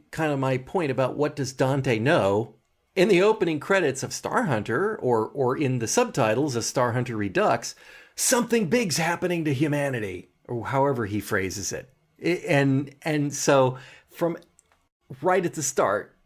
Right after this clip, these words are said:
it tells us that Dante has noticed this. And I, it's a good, in a may-, actually, I think it's good that they removed it, because I think it's more important that he figures it out along the way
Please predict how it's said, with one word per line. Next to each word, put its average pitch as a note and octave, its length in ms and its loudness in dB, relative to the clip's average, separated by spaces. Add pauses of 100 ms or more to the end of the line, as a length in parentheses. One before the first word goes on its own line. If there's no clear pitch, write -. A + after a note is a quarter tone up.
(260)
it - 220 -6
tells C3+ 320 0
us A#2 180 -2
that - 400 -6
Dante C3+ 400 -2
has G#2 520 -6
noticed A2 600 -6
this. - 380 -6
And C3 120 -6
I, C#3+ 120 -4 (520)
it's - 120 -16
a E3+ 60 -2
good, - 320 -10 (160)
in D#3+ 160 -4
a - 20 -4
may-, E3 160 -4
actually, D#3+ 340 0
I C3 40 -2
think C3+ 120 -2
it's C3 120 -8
good C#3 180 0
that A#2+ 120 -8
they A#2+ 100 2
removed A2+ 380 -2
it, - 140 -16 (120)
because A#2+ 340 -4
I A2 80 -2
think B2 240 -6
it's A#2 200 -8 (180)
more B2 220 -4
important A#2+ 460 -6
that G#2+ 120 -6
he G#2+ 100 -8
figures G#2+ 400 -4
it G2 80 -2
out A2 360 0 (360)
along G#2 340 -2
the G2 80 -8
way B2+ 420 -4